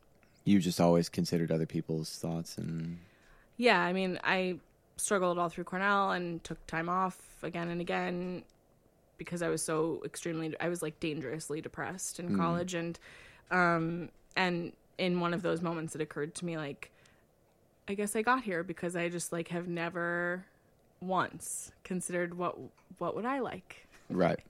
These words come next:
Speaker 2: <laughs> in any decision. And yeah, it was always just, like, what sounds coolest or what will, like, look best on a resume or whatever.
Speaker 1: Right.
Speaker 2: And that stuff is important, but it's not the most important thing, because if you're not enjoying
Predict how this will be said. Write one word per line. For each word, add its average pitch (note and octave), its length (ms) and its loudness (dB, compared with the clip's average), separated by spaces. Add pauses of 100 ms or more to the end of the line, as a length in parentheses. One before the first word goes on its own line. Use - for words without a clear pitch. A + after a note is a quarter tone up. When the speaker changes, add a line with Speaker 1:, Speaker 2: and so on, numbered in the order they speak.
(100)
Speaker 2:
<laughs> - 200 -14
in F#3+ 100 0
any F3 200 2
decision. F3 680 -6
And F3 440 0
yeah, G3 200 2
it A2+ 40 -2
was F3 120 -2
always F3 180 -2
just, F#3 140 -8
like, G3+ 100 -4
what - 180 -6
sounds B3+ 280 0
coolest A#3 520 0
or E3+ 80 -2
what - 200 -4
will, C#3 80 -6
like, C#3+ 160 -6 (560)
look F#3 260 -4
best F#3 320 -2
on D#3+ 100 -4
a D#3+ 60 -2
resume G3+ 420 0
or G3+ 60 0
whatever. G3 220 4
Speaker 1:
Right. F#3+ 240 12
Speaker 2:
And - 180 8 (460)
that E4 140 4
stuff D#4+ 140 4
is D4+ 120 2
important, E3+ 480 0
but F#3+ 80 2
it's F#3 160 -2
not F3 180 0
the D#3+ 60 -4
most D#3 240 -4
important F3 340 -4
thing, A#3 180 -2
because G#3+ 260 -6
if E3 160 -6
you're F3 100 -2
not E3+ 260 -2
enjoying E3+ 680 -2